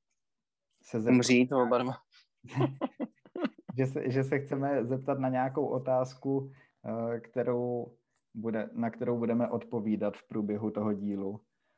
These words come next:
Speaker 1: A nějak tak jako, mm,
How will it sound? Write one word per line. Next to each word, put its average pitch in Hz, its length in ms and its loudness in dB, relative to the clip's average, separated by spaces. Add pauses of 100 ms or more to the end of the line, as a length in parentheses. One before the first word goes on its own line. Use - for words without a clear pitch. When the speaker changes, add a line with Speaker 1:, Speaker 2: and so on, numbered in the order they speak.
(260)
Speaker 1:
A 95 380 0
nějak 104 320 0
tak 110 240 -4
jako, 107 520 0 (1400)
mm, - 320 -14